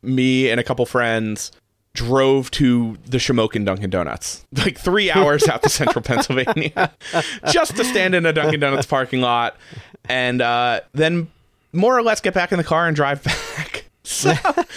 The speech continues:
Speaker 1: uh, but, but over time, my, my friend started getting, like, a, an Airbnb on this lake out there, and then it eventually led to one of my friends actually buying property on the lake, and
Speaker 2: Ah.
Speaker 1: we've just been spending, like, three years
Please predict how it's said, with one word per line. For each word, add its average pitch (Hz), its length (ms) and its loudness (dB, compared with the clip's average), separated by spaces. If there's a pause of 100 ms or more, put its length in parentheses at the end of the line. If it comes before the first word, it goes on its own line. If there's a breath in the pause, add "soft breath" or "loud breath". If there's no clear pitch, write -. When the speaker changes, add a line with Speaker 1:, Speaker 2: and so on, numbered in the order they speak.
(300 loud breath)
Speaker 1:
uh, 190 400 2
but, 175 320 -2
but 175 160 2
over 180 220 0
time, 175 340 0
my, 147 160 0
my 135 180 -2
friend 147 260 -2
started 143 260 0
getting, 135 240 0
like, 120 180 0
a, 120 360 2
an 120 180 0
Airbnb 120 720 0
on 117 160 0
this 110 180 -2
lake 143 360 -2
out 135 240 -2
there, 123 460 0 (280)
and 117 520 -2 (340)
then 127 220 0
it 127 120 2
eventually 127 400 0
led 117 240 0
to 127 80 0
one 117 140 0
of 117 40 -2
my 113 80 0
friends 113 300 -2
actually 107 220 -2
buying 107 260 -2
property 117 440 0
on 110 160 2
the 110 80 0
lake, 104 460 -2 (240)
and 117 220 0
Speaker 2:
Ah. 233 140 4
Speaker 1:
we've 127 120 0
just 139 180 -4
been 139 100 -4
spending, 170 380 -2
like, 123 160 2
three 147 300 0
years 135 920 -2